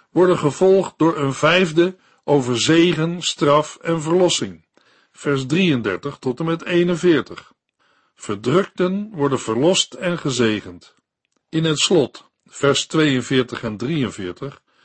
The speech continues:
worden mensen wijs genoemd als zij de zegeningen en straf van de Heere waarnemen. Bij de vier beschreven verlossingen klinkt telkens een tweeledig refrein.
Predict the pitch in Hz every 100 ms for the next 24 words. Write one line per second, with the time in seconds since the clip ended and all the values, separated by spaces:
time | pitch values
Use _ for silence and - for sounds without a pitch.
0 | _ _ - 175 165 180 180 - 139 143
1 | 185 208 - - 107 104 139 - _ _
2 | - 143 139 151 143 117 117 175 202 175
3 | 175 170 160 113 - - 160 175 - -
4 | 147 135 127 185 156 120 113 110 107 104
5 | 101 92 _ _ _ _ _ _ - 113
6 | 110 104 165 165 156 127 - 147 147 135
7 | 123 101 104 123 139 143 135 131 - _
8 | _ _ _ - 160 139 - 180 180 156
9 | 175 170 - - 139 117 - 160 160 143
10 | 143 143 139 135 - 147 127 139 - 113
11 | 92 85